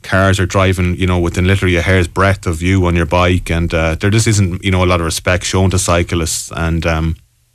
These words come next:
so yeah, again, there was a good crowd of people there, probably, you know, oh, maybe twelve, thirteen people, but all carrying banners, and they all had stories to tell. Unfortunately, couldn't speak to absolutely everyone because we do have a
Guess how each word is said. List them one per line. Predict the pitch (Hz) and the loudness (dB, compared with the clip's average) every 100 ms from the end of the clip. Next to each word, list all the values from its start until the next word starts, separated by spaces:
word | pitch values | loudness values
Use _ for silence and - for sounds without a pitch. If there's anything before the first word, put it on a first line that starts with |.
| _ - - - - - - | _ -20 -20 -20 -20 -20 -4
so | 120 | 0
yeah, | 120 113 | 4 2
again, | 101 113 | 4 4
there | 110 | 4
was | 101 | 2
a | 98 | 2
good | 147 120 | 0 0
crowd | 107 95 | 0 0
of | |
people | 104 98 92 | 0 -2 0
there, | 90 90 87 | 0 2 2
probably, | - 95 85 87 82 90 | 0 -2 -2 -2 -2 -4
you | |
know, | 85 80 - - _ - | -4 -4 -6 -14 _ -16
oh, | 50 50 50 - - | -12 -12 -12 -14 -8
maybe | 90 85 | -6 -4
twelve, | - - 92 92 | -4 0 2 2
thirteen | - 95 92 85 | 0 0 0 0
people, | 98 92 87 | 0 0 0
but | 82 90 | 0 2
all | 104 | 2
carrying | 95 90 85 80 | 2 0 0 0
banners, | 82 87 85 85 | 0 0 0 0
and | 92 | 2
they | |
all | 120 117 | 2 2
had | 92 | 0
stories | - 92 90 | 0 0 0
to | - | 0
tell. | - 90 85 | 0 0 0
Unfortunately, | 92 - - 107 110 98 | -4 -10 -2 2 2 2
couldn't | 92 104 95 | 2 2 2
speak | 95 92 | 0 0
to | 85 | 0
absolutely | 95 - 85 95 | 0 0 0 2
everyone | 107 117 110 104 | 4 4 4 2
because | - 90 | 0 -2
we | 85 85 | -2 0
do | 98 | 2
have | |
a | 87 | 2